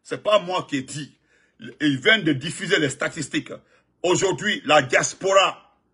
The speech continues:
Peul, envoie plus d'argent, s'occupe plus de sa famille. C'est pas moi qui ai fait les statistiques. C'est eux qui l'ont fait.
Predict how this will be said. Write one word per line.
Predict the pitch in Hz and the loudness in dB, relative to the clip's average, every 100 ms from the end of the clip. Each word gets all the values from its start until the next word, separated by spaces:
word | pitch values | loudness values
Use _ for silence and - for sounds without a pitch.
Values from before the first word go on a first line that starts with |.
| _ _ _ _ | _ _ _ _
Peul, | - 330 - - _ _ _ _ _ _ _ 147 | 6 8 6 -2 _ _ _ _ _ _ _ 0
envoie | 160 147 151 147 _ | 2 4 2 2 _
plus | 214 - | -12 -4
d'argent, | 156 139 147 131 | -2 -2 -2 -6
s'occupe | - 156 156 135 | -6 -8 -10 -12
plus | 135 107 | -14 -14
de | 120 | -10
sa | 131 123 | -6 0
famille. | 151 135 110 - - | 0 -2 -6 -14 -8
C'est | - - | -6 0
pas | 165 | 0
moi | 151 165 202 | 0 0 0
qui | 202 131 | 2 -2
ai | |
fait | 131 147 | 0 -2
les | 113 | -2
statistiques. | 107 117 - 107 107 - - _ - | -6 -8 -6 -12 -12 -16 -20 _ -14
C'est | - 135 | -4 0
eux | 156 202 | 4 4
qui | 196 131 | 4 0
l'ont | 110 | 2
fait. | 135 123 | 0 0